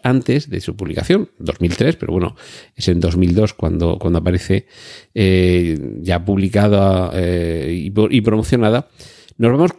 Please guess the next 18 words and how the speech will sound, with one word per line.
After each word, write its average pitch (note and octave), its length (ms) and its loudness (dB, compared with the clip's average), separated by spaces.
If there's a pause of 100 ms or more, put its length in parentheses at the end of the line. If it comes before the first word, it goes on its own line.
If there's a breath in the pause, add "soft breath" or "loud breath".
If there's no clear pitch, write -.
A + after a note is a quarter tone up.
(120)
cuatrocientos C3+ 760 2
años D3+ 380 4
atrás C3+ 540 0
en D3 140 4
el A2 160 2
tiempo, A#2 600 -2 (220)
como F2+ 180 -4
indica F#2+ 300 0
el F2 100 -6
título, C#3 380 0
mil A2 340 2
seiscientos F#2 640 -4
dos, F#2+ 200 -2 (680 soft breath)
para A#2+ 160 0
conocer B2+ 460 0 (440)
un F#3+ 280 4
universo C3+ 520 2
Marvel A#2 720 0